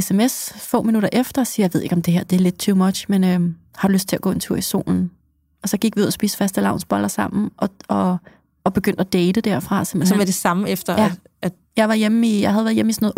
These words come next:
Speaker 1: otte minutter, så mødtes vi nede på gaden igen.
Speaker 2: Okay, det er cute.
Speaker 1: Ja. Åh, jeg følte mig så levende, altså.
Speaker 2: Mm.
Speaker 1: Og, og det, det varede fem, fem måneder, hvor det også var sådan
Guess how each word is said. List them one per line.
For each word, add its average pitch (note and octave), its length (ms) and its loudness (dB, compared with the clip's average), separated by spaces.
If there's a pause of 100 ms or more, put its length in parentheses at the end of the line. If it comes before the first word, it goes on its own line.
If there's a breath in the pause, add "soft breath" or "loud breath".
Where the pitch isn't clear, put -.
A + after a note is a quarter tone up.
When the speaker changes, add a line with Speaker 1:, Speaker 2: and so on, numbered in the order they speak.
Speaker 1:
otte G#3+ 140 -2
minutter, G3 340 2
så G#3 160 -2
mødtes G3 340 2
vi G3 40 2
nede F#3 120 4
på F#3+ 80 0
gaden F3+ 260 2
igen. F3 280 2 (500 loud breath)
Speaker 2:
Okay, - 180 -16
det - 20 -2
er F3 40 -4
cute. - 180 -6 (400)
Speaker 1:
Ja. A#3 80 4
Åh, A3 100 2
jeg F#3+ 80 2
følte G#3+ 180 0
mig G#3 120 2
så B3 100 2
levende, C#4+ 600 4
altså. G3 300 4
Speaker 2:
Mm. E3+ 240 0 (720)
Speaker 1:
Og, - 360 -2
og G#3 160 -2
det, C4+ 160 2 (100)
det C4 120 2
varede A#3+ 260 2
fem, - 440 -4
fem B3+ 180 0
måneder, A3 360 2
hvor A3 100 2
det G#3 120 0
også G#3+ 240 0
var A#3+ 80 2
sådan G#3+ 400 0